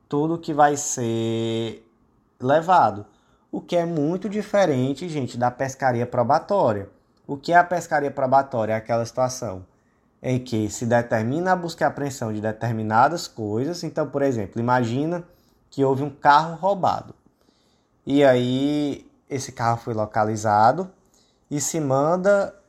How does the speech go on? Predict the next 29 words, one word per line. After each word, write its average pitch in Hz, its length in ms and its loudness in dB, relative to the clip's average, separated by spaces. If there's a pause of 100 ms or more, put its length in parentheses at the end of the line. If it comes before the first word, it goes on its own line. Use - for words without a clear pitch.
(140)
a 139 120 6
polícia 139 640 -2
buscar 151 500 4
e 185 60 2
apreender 156 800 -2
esse 127 320 -8
veículo. 131 540 -8 (880)
E 208 120 6
aí 196 180 4
o 214 40 -2
veículo 190 360 -4
tá 180 100 0
lá 170 140 6
na 190 160 2
garagem, 160 600 6
do 120 180 -8
lado 135 220 4
de 180 100 -12
fora 160 340 0
da 175 140 0
casa. 131 580 2 (560)
A 202 120 2
polícia 185 360 -4
chega 185 280 0
lá 170 160 8
pra 170 160 -4
apreender 165 360 -2
o 160 80 0
veículo. 147 560 -6